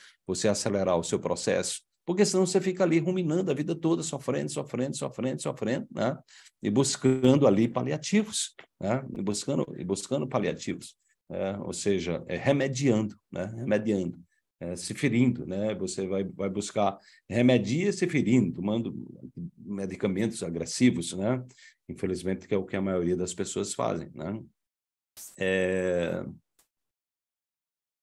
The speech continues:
Descobrimos a verdade sobre nós mesmos porque as perguntas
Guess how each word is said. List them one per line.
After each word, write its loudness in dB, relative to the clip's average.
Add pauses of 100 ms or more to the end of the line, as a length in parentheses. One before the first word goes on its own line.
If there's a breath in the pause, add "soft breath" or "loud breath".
(100)
Descobrimos 6
a 6
verdade 4
sobre 2
nós 2
mesmos 0
porque 0
as -4
perguntas -2